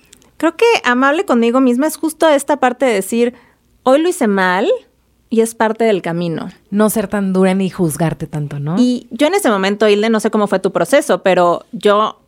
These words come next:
Speaker 1: me agachaba a abraza-, a abrocharme una agujeta y me cansaba y me tenía que quedar una hora acostada porque había
Speaker 2: Sí.
Speaker 1: agotado toda mi energía.
Speaker 2: Ok.
Speaker 1: O sea, mi energía estaba en sanar. Y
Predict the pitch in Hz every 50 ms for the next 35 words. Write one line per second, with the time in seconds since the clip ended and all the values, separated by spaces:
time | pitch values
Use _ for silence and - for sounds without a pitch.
0 | _ _ _ _ _ - 196 202 196 196 190 190 180 190 190 190 - - 214 202
1 | 214 233 233 180 - - - - _ - 160 160 160 165 170 165 175 170 170 -
2 | 202 196 202 202 202 208 202 202 185 165 - - 165 - 190 208 214 196 147 -
3 | 147 147 147 165 165 196 208 196 165 170 175 - 185 185 - 170 165 165 175 180
4 | - 185 185 185 185 180 175 170 180 185 180 165 - - - 180 175 175 190 233
5 | 196 180 170 165 147 - - 165 170 185 185 185 190 208 196 196 196 190 196 180
6 | 180 180 175 165 160 - - - - 202 170 - - - - 190 180 180 165 180
7 | 180 190 196 190 190 190 - 220 226 226 - - 214 202 208 226 226 202 170 -
8 | - 147 156 170 175 175 151 135 - _ - - - - - _ _ _ _ _
9 | _ _ _ _ _ _ _ _ - 247 240 240 240 240 240 233 -